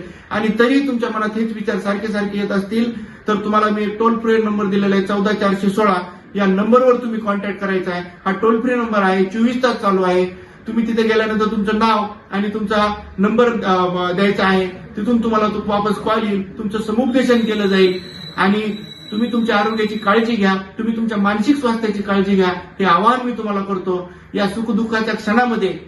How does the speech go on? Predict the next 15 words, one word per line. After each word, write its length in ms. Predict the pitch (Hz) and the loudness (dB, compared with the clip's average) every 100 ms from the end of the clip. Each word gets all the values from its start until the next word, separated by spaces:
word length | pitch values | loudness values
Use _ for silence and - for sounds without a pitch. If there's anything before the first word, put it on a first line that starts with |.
| - | -6
एक 180 | 196 190 | -2 0
माणूस 360 | 196 240 277 | 2 2 2
म्हणून 320 | 240 226 208 165 | 2 2 2 0
इंडियन 300 | 180 196 226 | 0 2 2
मेडिकल 320 | 214 214 220 196 | 0 -2 -2 -2
असोसिएशनचा 640 | 202 202 214 208 208 202 | -2 -4 -2 -2 -2 -2
प्रत्येक 640 | 202 226 220 - 262 247 226 | -2 -2 -4 2 2 2 -4
पदाधिकारी, 520 | 220 226 226 220 214 | -4 -2 -2 -4 -4
प्रत्येक 460 | 214 - 226 196 | -6 -4 -4 -2
डॉक्टर, 300 | 208 214 220 | -2 -2 -2
प्रत्येक 600 | 226 - 202 - 214 - 226 | -2 -2 -4 -2 -2 0 2
सदस्य 380 | 254 233 - 190 175 - - | 2 2 -4 -8 -10 -16 -18
तुमच्या 240 | - 220 233 | -8 -2 0
बरोबर 360 | 220 226 220 - | 0 0 0 0
आहे, 540 | 208 226 247 240 - | 0 0 0 -2 -14